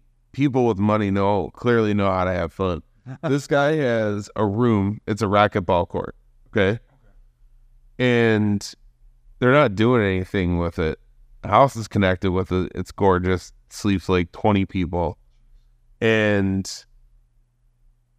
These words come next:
Speaker 1: they're like, "Yo, let's throw some parties."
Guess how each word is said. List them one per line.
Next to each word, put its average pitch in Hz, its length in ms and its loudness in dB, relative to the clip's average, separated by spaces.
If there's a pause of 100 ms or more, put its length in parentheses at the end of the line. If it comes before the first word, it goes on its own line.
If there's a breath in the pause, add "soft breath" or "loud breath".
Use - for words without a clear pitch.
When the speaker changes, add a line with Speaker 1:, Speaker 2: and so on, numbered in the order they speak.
(260)
Speaker 1:
they're 131 180 4
like, 107 260 0
"Yo, 131 220 4
let's 110 260 -2
throw 127 240 2
some 113 320 -2
parties." 120 960 0